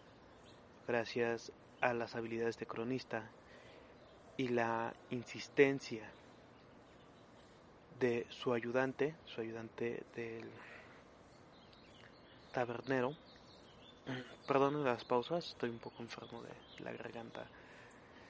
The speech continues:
Este tabernero, bajo la presión de estas dos personas,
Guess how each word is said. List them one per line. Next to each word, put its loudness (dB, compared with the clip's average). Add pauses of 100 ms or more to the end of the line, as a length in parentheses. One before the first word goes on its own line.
(720)
Este 0
tabernero, 4 (1300)
bajo 6
la 4
presión 4 (1400)
de -4
estas -2
dos -2
personas, -2